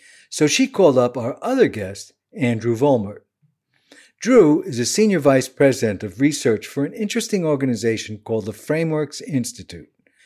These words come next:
Frameworks specializes in helping nonprofit organizations reframe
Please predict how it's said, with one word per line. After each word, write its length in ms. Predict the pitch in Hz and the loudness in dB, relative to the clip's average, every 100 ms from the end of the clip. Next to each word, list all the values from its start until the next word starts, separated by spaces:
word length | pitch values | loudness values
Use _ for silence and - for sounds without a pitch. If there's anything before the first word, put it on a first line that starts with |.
| _ _ _ _ _ | _ _ _ _ _
Frameworks 600 | 196 254 196 127 117 - | 4 6 6 4 2 -6
specializes 880 | - 214 208 190 135 117 113 110 | 2 2 4 2 2 2 -4 -6
in 100 | 123 | -6
helping 420 | 113 170 170 135 131 | -4 -4 -2 0 0
nonprofit 640 | 180 185 - 160 135 139 | 0 -2 -2 -2 -2 0
organizations 840 | 127 113 117 104 117 113 110 98 110 | 2 0 -2 -4 -6 -6 -8 -14 -4
reframe 720 | 151 202 - 160 127 117 | -2 -2 -4 0 0 0